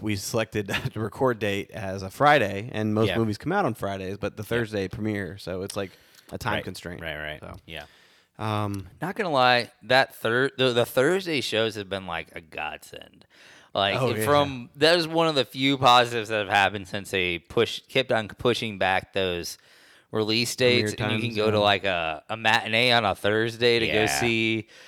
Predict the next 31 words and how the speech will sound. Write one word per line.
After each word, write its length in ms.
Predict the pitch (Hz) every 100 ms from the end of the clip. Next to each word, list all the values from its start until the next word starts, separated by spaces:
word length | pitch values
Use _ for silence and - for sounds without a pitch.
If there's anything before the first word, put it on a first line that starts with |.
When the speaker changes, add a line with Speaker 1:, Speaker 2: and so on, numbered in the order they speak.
| -
Speaker 3:
something 480 | - 127 117 131 120
if 120 | 110
you 120 | 110
need 320 | 107 120 120 117
to. 500 | 131 127 120 120 -
Speaker 1:
Yeah. 220 | 107 98 -
Speaker 3:
Uh, 200 | 101 101
you 80 | 104
get, 180 | 117 101
you 120 | 117
get 120 | 127
the, 340 | - 98 92 90 -
because, 640 | - 120 107 101 - - _ -
you 100 | 123
know, 120 | 113
they 100 | 110
started 240 | - 110 95
pushing 240 | 117 120
back 180 | 104 98
from 180 | 98 87 _
twelve. 400 | - 110 101 90
"Oh, 280 | 120 170 165 156
we're 100 | 151
gonna 60 |
do 140 | 135 120
ten." 400 | 117 98 87 98 _ _
"We're 80 | -
gonna 120 | 90 151
do 180 | 123
seven." 840 | - - - 127 107 92 92 85 82
Speaker 1:
Yeah. 220 | - 85